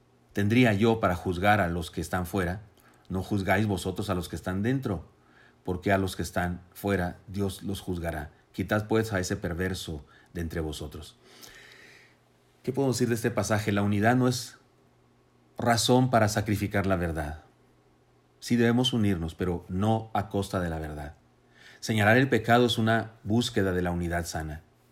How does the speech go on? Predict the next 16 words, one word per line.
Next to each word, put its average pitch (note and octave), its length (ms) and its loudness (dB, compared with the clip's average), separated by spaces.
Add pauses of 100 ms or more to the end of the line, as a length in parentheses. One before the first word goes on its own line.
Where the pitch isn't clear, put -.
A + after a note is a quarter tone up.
(260)
La G2 140 0
unidad G2 300 2
requiere G2+ 380 0
de F#2 420 -2 (140)
la G2 140 -4
disciplina F#2+ 560 -4
para F2 160 -4
ser F2 280 -8 (200)
auténticos, E2+ 1000 -10 (1600)
o E2 140 -8
para F2 160 2
ser G2 160 0
auténtica F#2 600 -2
la E2+ 100 -2
unidad D#2+ 340 -4
misma. D#2 380 -10